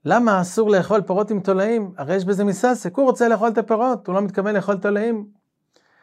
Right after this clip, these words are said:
רבי עקיבא איגר לא ענה לו תשובה, הוא אחר כך מובא בתשובס והנוגס, אבל הוא פגש את הבן של רבי עקיבא איגר, רבי שלמה איגר, אחרי כמה זמן, והוא שאל אותו. אז הוא אמר לו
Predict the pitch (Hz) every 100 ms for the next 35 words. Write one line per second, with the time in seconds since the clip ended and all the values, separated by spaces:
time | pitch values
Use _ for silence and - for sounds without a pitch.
0 | _ _ _ - 139 139 190 240 214 226
1 | 240 214 180 180 151 165 165 160 151 180
2 | 180 160 170 165 156 165 151 180 170 139
3 | 151 147 139 156 147 139 139 139 - 139
4 | - 131 208 208 196 139 208 240 180 156
5 | 139 - 127 131 135 135 131 - 208 220
6 | 170 151 147 - 175 180 165 117 139 151
7 | 160 _ _ _ _ _ _ 135 135 165
8 | 180 240 190 165 131 _ _ _ _ _
9 | _ - 127 139 135 160 220 196 165 180